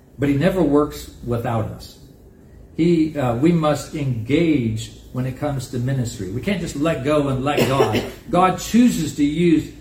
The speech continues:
human, uh, u-, human people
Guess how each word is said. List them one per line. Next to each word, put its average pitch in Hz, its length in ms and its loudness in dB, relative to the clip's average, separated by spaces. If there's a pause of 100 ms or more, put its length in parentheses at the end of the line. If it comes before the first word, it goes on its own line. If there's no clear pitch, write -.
(160)
human, 151 1000 -2
uh, 117 280 0 (1200)
u-, 151 160 -2
human 165 500 -2
people 117 520 -6